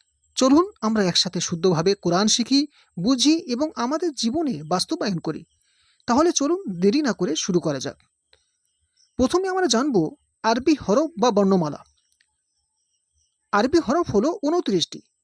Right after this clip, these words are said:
আর মাখরাজ হলো আঠারোটি। তো প্রিয় বন্ধুরা, আজকের পর্বে আমরা জানব আরবি বর্ণমালা, আরবি হরফের সঠিক উচ্চারণ।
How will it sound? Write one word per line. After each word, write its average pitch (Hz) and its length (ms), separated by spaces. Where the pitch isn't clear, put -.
আর 190 140
মাখরাজ 185 460
হলো 180 240
আঠারোটি। 185 480
তো 208 60
প্রিয় 247 200
বন্ধুরা, 233 360
আজকের 226 380
পর্বে 233 260
আমরা 202 160
জানব 165 480
আরবি 247 360
বর্ণমালা, 190 680
আরবি 220 260
হরফের 214 360
সঠিক 302 460
উচ্চারণ। 165 400